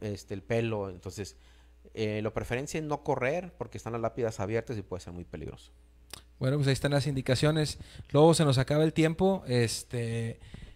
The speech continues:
Speaker 2: dejamos una invitación abierta para que vengas con nosotros el, el, cuando gustes, este, para que aquí tienes un espacio disponible con nosotros y estamos, eh, pues, muy contentos de que hayas aceptado nuestra invitación.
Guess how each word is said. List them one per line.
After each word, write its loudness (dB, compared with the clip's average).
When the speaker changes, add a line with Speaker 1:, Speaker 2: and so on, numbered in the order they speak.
Speaker 2:
dejamos 4
una 4
invitación 2
abierta 4
para 2
que 2
vengas 0
con 0
nosotros 2
el, -2
el, -4
cuando 2
gustes, 2
este, -6
para -2
que -2
aquí -2
tienes 2
un 4
espacio 4
disponible 0
con -2
nosotros 2
y 0
estamos, -2
eh, -6
pues, 6
muy 8
contentos 4
de 0
que -4
hayas -2
aceptado -2
nuestra 0
invitación. 2